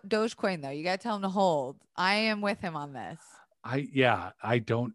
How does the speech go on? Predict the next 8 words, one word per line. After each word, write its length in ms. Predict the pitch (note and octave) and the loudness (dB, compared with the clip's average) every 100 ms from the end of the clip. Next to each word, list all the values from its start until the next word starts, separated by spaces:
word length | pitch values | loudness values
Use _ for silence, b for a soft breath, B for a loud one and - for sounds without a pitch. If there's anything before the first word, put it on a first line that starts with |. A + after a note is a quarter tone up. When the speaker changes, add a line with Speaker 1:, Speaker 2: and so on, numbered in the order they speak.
| - | -10
Speaker 2:
I 140 | - A2+ | -6 -6
don't 360 | G#2+ C3 D3 | -2 0 2
understand 680 | D#3 D3+ C3+ - C#3 B2 B2 - _ | 0 0 -2 -2 0 0 -2 -6 _
his 420 | - - A#2+ A2+ - - | -20 -4 -4 -4 -10 -16
world, 340 | G#2+ A#2 A2 | -6 -4 -4
but, 140 | C3+ | -4
like, 180 | E3 E3 F3 | -4 -2 -4
it's, 520 | E3+ _ - - | -6 _ -14 -14